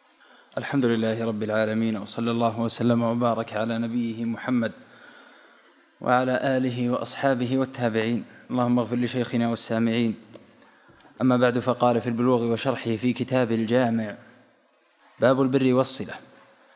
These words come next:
البر بكسر الموحدة التوسع في فعل الخير،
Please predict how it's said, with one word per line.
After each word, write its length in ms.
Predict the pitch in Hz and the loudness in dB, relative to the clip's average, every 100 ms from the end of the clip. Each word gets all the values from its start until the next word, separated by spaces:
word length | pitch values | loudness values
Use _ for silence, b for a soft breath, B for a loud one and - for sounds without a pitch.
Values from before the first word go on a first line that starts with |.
| b b - | b b 0
البر 360 | 131 143 156 147 | 2 4 2 2
بكسر 400 | 135 165 160 127 | 0 0 0 4
الموحدة 640 | 127 131 131 156 139 131 135 | 4 4 2 -2 0 0 0
التوسع 720 | 123 123 - 139 139 123 113 | -2 -4 0 0 2 0 0
في 140 | 120 | 0
فعل 200 | 120 127 | 2 2
الخير، 360 | 123 - 120 | 0 -2 -4